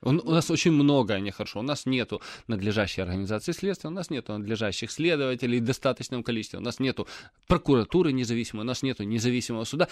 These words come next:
и это всё, безусловно, тормозит процессы. И, безусловно, мы могли бы продвинуться намного дальше в расследовании и намного более эффективно. Но вот эти вот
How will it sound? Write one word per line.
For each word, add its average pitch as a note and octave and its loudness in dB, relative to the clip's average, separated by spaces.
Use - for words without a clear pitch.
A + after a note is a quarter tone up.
и C3 6
это C3 4
всё, C3 2
безусловно, G2+ -4
тормозит G2+ -2
процессы. - -8
И, A2+ 0
безусловно, C3 4
мы B2+ 0
могли B2 0
бы B2 0
продвинуться A2 -4
намного G#2+ -2
дальше A2 0
в F#2 -8
расследовании C3 -2
и A2+ -4
намного G#2+ -4
более F#2+ -2
эффективно. G2 -8
Но F#3+ 0
вот G3 0
эти G3 2
вот F3+ 2